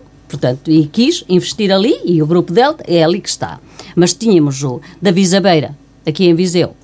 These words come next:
o Fernando Nunes, tínhamos o Fontanha Fernandes, que é o presidente do Conselho de Reitores, e tínhamos também o presidente do Conselho Coordenador dos, dos Institutos Politécnicos. Mas nós tivemos alguma manifestação por parte dos governos de trazerem serviços,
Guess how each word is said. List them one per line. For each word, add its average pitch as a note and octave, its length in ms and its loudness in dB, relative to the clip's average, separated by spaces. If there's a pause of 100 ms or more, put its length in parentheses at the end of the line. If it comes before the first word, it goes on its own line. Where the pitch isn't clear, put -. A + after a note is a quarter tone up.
(220)
o E3+ 60 -4
Fernando D3 340 0
Nunes, C4+ 440 4
tínhamos E3 320 0
o D#3+ 40 -4
Fontanha D3+ 460 0
Fernandes, E3 400 0
que D3+ 80 -6
é C3+ 40 -2
o - 20 -8
presidente C#3 340 -4
do D3 100 -6
Conselho C#3+ 360 -4
de D3+ 80 -2
Reitores, G3+ 360 -2
e A#3 80 0
tínhamos B3 280 -2
também A#3 200 0
o A#3 40 0
presidente G#3 460 -2
do A3 80 -4
Conselho G#3 380 -6 (280)
Coordenador G3 520 0
dos, F3 400 -6
dos D#3+ 300 -6
Institutos F3 500 -4
Politécnicos. C#3 800 -4 (460)
Mas B3+ 220 -2 (420)
nós D#4 180 2
tivemos B3+ 360 -2
alguma G3+ 520 -2
manifestação F#3+ 960 0 (280)
por G3 120 -4
parte G#3 360 -4
dos F3 180 -6
governos D3+ 640 -2 (640)
de B3+ 80 -2
trazerem G#3+ 600 0
serviços, F#3+ 760 -2